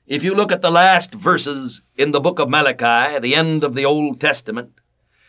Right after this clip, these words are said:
we find that that Old Testament ends with the prophecy that Israel shall know the Sun of Righteousness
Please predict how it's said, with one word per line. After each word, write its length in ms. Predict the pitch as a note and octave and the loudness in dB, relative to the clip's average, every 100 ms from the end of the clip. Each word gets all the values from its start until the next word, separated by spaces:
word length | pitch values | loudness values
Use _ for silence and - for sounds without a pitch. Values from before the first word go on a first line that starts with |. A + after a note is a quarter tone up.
| - | -6
we 140 | D#3+ | -4
find 440 | D#3 F3+ A#3 G#3+ E3 | 2 4 4 2 0
that 220 | D#3+ D#3 | 0 0
that 140 | D3 | 0
Old 280 | D3+ E3+ D#3+ | 2 2 0
Testament 460 | F3 F3 F3 E3 D#3+ | 0 0 0 0 2
ends 420 | G#3 G3 E3 C3+ | 2 0 -4 -6
with 140 | D3+ | -6
the 80 | D3+ | -4
prophecy 500 | - F3 F3 F3+ F#3+ | 0 0 2 0 -2
that 120 | E3 D#3+ | -2 0
Israel 640 | A3 A#2 C#3 C#3+ D#3+ C#3+ | 0 0 -2 0 -4 -4
shall 200 | D3+ D3+ | -4 -2
know 520 | D3 F3 G3+ G3 F#3 _ _ _ - | 2 4 4 2 -2 _ _ _ -6
the 120 | D#3+ | -2
Sun 640 | D#3 - - G3 B3 C4 | 0 0 2 4 4 4
of 160 | B3 G#3+ | 2 2
Righteousness 1120 | A3 C4 A3+ - B2 A2 - A2+ F#2+ - - | 2 2 0 -6 -6 -6 -6 -8 -8 -12 -16